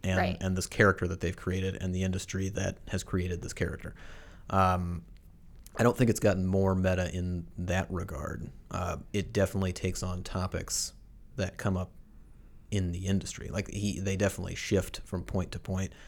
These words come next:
Speaker 1: to acknowledge things that are going on and, and laugh at the reasons that people get into things. And, and I mean, uh, he's hosting a game show. Like, Matt LeBlanc hosting a game show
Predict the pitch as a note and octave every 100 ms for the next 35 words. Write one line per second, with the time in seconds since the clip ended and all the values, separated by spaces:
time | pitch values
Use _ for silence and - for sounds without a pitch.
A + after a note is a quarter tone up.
0 | - - - F#2+ F#2 F#2+ F#2+ F#2 F2+ -
1 | F#2 F#2 F2+ - - - - F#2+ G2 F#2+
2 | F#2 F#2+ F#2+ F#2+ F#2+ - G2 F#2 F#2+ -
3 | - - - - - - - - - -
4 | - - - - G#2+ A2 A2 G#2 G2+ G2+
5 | G2+ F#2+ F#2+ F#2 F#2 F2 - - F#2+ F#2+
6 | F#2+ F#2 F#2+ F#2+ F#2 F2+ F#2 F2+ F#2 -
7 | F#2 F2+ G2 F#2 - G#2 - E3 D#3 D#3
8 | - G3 - - - F3+ F#3+ F#3+ C#3+ G#2
9 | F#2+ - - - - - G#2 G2 - -
10 | - - - C3+ C#3 B2+ A2 - G#2+ -
11 | G2+ F#2 F#2+ F#2 F#2+ F#2+ F#2